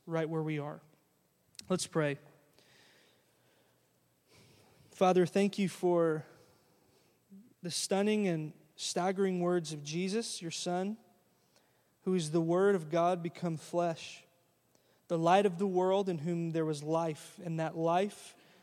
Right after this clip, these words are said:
was the life for all mankind, and the light that shines in the darkness, and the darkness has not overcome it.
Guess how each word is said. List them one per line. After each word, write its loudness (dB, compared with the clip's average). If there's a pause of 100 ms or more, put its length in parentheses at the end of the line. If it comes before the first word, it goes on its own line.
(140)
was -6
the -2
life -2 (1500)
for -4
all 2
mankind, -6 (1200)
and -4
the 0
light 4
that -10
shines 0
in -4
the -2
darkness, -4 (580)
and -6
the -4
darkness -2
has -10
not -4
overcome -8
it. -16